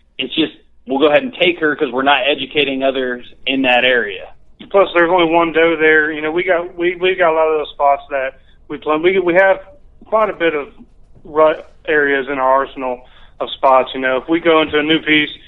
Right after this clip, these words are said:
Speaker 2: and we only see one doe, that's not really gonna be a target area come November anyways. So if we're near the road, we'll take her then. Um, you know, this year we're gonna do a lot more ground game stuff too,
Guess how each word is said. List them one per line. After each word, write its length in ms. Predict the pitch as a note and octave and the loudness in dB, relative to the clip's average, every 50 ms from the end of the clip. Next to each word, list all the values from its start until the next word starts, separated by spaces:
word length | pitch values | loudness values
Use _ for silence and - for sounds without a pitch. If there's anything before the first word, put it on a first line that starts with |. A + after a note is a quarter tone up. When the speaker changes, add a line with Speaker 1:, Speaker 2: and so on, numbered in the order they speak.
| - - - - - | -20 -20 -20 -8 -2
Speaker 2:
and 100 | - D3+ | 2 4
we 60 | D#3+ E3+ | 4 4
only 180 | E3+ E3 D#3+ - | 4 4 2 2
see 80 | - D3+ | 0 -2
one 240 | D3 D3+ D#3 D#3 D3+ | 0 0 0 0 2
doe, 420 | D3+ D3+ D3+ D3+ D3 D3 D3 - - - - _ - - - | 0 2 2 2 0 0 -2 -8 -18 -20 -20 _ -10 -4 -2
that's 160 | E3 D#3 - | -2 0 0
not 140 | F#3 E3 D#3 | 2 2 2
really 260 | D#3 D#3+ D#3 D3+ D3 | 2 2 0 0 -2
gonna 160 | D3+ D3 C#3+ | -4 -4 -2
be 80 | C#3+ C#3+ | -2 -4
a 100 | C#3+ - | -2 0
target 240 | D3 D#3 D3 C#3+ | 0 0 2 2
area 280 | C#3+ D3 C#3+ D3 C#3+ C#3+ | 2 2 2 2 0 -2
come 140 | C#3+ D3 D3 | -4 -4 -4
November 380 | C#3+ C#3 C3+ C#3+ D3 C#3+ C#3 C#3+ | -4 -4 -4 -4 -4 -2 -2 -4
anyways. 400 | D3 D3 C#3+ C#3+ C#3+ C#3+ C#3+ C3+ - - - - _ - - - - | -4 -4 -4 -2 -2 -2 -4 -6 -10 -16 -20 -20 _ -20 -20 -6 -2
So 260 | D3 C#3+ C#3+ C#3 C#3 | 0 0 0 0 -2
if 100 | C3+ C#3 | -2 -2
we're 100 | D#3+ D#3 | -2 0
near 200 | D3+ D#3 D3+ D3 | 0 0 0 0
the 80 | C#3 | 0
road, 440 | C#3 C#3+ C#3+ C#3+ C#3 C#3 C3+ - - - | 0 0 2 2 0 -2 -4 -8 -14 -16
we'll 260 | - C#3 C#3 C#3 C#3 | -8 -6 -6 -4 -2
take 180 | C#3+ C#3+ C#3 C3 | 0 0 0 0
her 100 | C#3 B2+ | -2 -4
then. 400 | B2 C3+ C3+ C3+ C3 B2+ B2+ - - - - - - - _ - - - | -4 -2 -2 -2 -4 -6 -10 -14 -20 -20 -20 -20 -20 -20 _ -12 -4 0
Um, 460 | C#3 C3+ C3+ C3+ C3 B2+ B2 B2 - - - - - _ - - - - - - _ _ | 2 2 2 2 0 -2 -4 -8 -12 -18 -20 -20 -20 _ -20 -20 -20 -20 -20 -20 _ _
you 80 | - D3+ | 0 2
know, 60 | D#3+ | 2
this 140 | E3+ G#3 G#3 - | 2 2 2 2
year 120 | G3+ F3+ E3 | 0 0 2
we're 60 | D#3+ | 2
gonna 160 | E3 E3 D#3+ D#3 | 2 2 2 2
do 60 | D#3+ D#3+ | 2 2
a 40 | D#3 | 4
lot 100 | D#3 D#3 | 2 2
more 140 | D#3 D#3 D3+ | 2 -2 -4
ground 360 | D3 D3+ D3+ D3+ D#3 D#3 D#3 D3 | -2 -2 0 0 0 -2 -2 -4
game 220 | D#3 D#3 D#3 D3 - | -4 -4 -4 -6 -6
stuff 200 | - E3 D#3+ D3+ - - | -4 -4 -4 -4 -6 -6
too, 360 | D#3+ D#3 D#3 D#3 D#3 D#3 D3+ | -4 -2 -2 0 -2 -2 -4